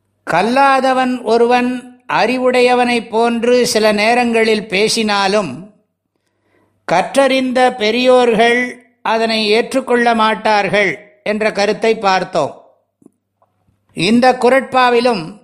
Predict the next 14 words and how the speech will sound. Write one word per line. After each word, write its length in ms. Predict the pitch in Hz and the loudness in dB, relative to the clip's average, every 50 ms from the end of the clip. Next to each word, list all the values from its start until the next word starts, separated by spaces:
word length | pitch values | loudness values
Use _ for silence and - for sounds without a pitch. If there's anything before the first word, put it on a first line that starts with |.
| _ _ _ _ _ _ _ _ _ _ _ _ _ | _ _ _ _ _ _ _ _ _ _ _ _ _
அதே 460 | _ 151 151 190 208 254 277 277 277 | _ -2 0 2 4 4 4 4 2
கருத்தை 840 | 277 254 247 247 247 240 247 - 240 247 254 254 262 262 240 - - - _ | 2 0 0 2 2 0 0 -2 -2 0 0 0 -2 -4 -6 -10 -14 -20 _
வேறொரு 560 | - 147 175 214 233 254 262 262 254 240 226 | -8 -4 -2 0 2 2 4 4 4 2 2
கோணத்தில் 560 | 240 226 233 240 247 247 240 247 233 233 226 226 | 2 2 0 2 0 -2 -2 -2 -2 -2 -2 -2
கூறுகிறார் 880 | - 220 220 214 214 180 208 208 208 214 220 220 214 214 - - - | -2 -2 0 0 2 2 2 2 2 2 2 0 -2 -6 -10 -18 -10
திருவள்ளுவர். 920 | - 196 202 214 214 208 196 190 185 175 160 139 123 - - - - - _ _ _ _ _ _ _ _ _ _ _ _ _ _ _ _ _ _ _ _ _ _ _ _ - | -6 -4 -2 0 0 0 0 0 0 0 0 0 -2 -4 -8 -14 -20 -20 _ _ _ _ _ _ _ _ _ _ _ _ _ _ _ _ _ _ _ _ _ _ _ _ -4
கல்லா 560 | 170 180 202 220 240 247 254 262 262 262 269 | -2 0 0 0 0 2 2 4 4 4 2
என்றால் 760 | 247 226 220 220 226 220 220 226 233 240 247 254 254 - - - - _ _ _ _ _ _ _ _ _ _ _ _ _ _ | 2 0 -2 -2 -2 -2 0 2 2 2 2 0 -2 -8 -16 -20 -20 _ _ _ _ _ _ _ _ _ _ _ _ _ _
அறிவு 480 | - 160 185 214 240 269 269 262 262 | -2 0 0 0 0 0 0 0 0
நூல்களை 680 | 254 240 240 240 233 220 190 220 220 220 226 240 240 240 | 0 0 0 0 0 0 0 0 2 2 0 0 0 -2
முறையாக 720 | 233 208 190 202 220 240 233 240 233 226 220 202 196 233 233 | -4 -4 -2 0 2 2 2 2 2 2 2 2 0 -2 -2
கற்காத 1000 | 233 - 196 196 196 196 - - 226 220 208 190 180 160 170 180 180 160 123 - - - - _ _ _ _ _ _ _ _ _ _ _ _ _ _ _ _ _ _ _ _ _ _ _ _ _ _ _ | -2 -2 -2 -2 -2 -4 -4 -2 0 2 2 2 0 0 0 0 0 0 -2 -6 -10 -18 -20 _ _ _ _ _ _ _ _ _ _ _ _ _ _ _ _ _ _ _ _ _ _ _ _ _ _ _
என்று 380 | - 208 226 233 214 233 277 220 | -2 0 0 2 2 2 0 0
பொருள். 680 | 196 196 190 190 180 156 131 - - - - _ | 0 0 2 2 2 0 -2 -4 -10 -16 -20 _